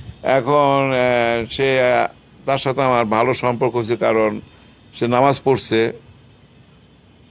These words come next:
তাকে অনেকে, আহ, নাস্তিক বলতেছে, নাস্তিকতার কাজ করছে সে, কোরআন শরীফের পাতা ছিঁড়ছে, আহ, গ্রহিত কাজ করছে, এবং সেটার জন্য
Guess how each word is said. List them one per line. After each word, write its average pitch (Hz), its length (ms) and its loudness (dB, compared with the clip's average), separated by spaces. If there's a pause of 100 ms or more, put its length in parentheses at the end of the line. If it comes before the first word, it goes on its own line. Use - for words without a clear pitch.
(500)
তাকে 117 220 0
অনেকে, 110 680 2 (680)
আহ, 110 680 -2
নাস্তিক 123 460 -4
বলতেছে, 113 580 0 (640)
নাস্তিকতার 123 600 -2
কাজ 120 220 -2 (120)
করছে 117 360 -2
সে, 110 300 -2 (480)
কোরআন 127 200 0
শরীফের 120 240 0
পাতা 123 360 0
ছিঁড়ছে, 113 600 -2 (560)
আহ, 120 340 2 (180)
গ্রহিত 123 300 0
কাজ 127 320 0
করছে, 107 560 -2 (640)
এবং 123 240 -2
সেটার 147 360 0
জন্য 160 320 -2